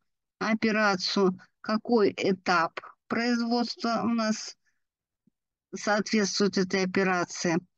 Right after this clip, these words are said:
А, соответственно, маршрут, каким образом происходит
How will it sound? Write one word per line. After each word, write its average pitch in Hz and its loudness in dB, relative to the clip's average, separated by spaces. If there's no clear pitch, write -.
А, 156 2
соответственно, 202 0
маршрут, 202 2
каким 226 0
образом 208 0
происходит 196 -2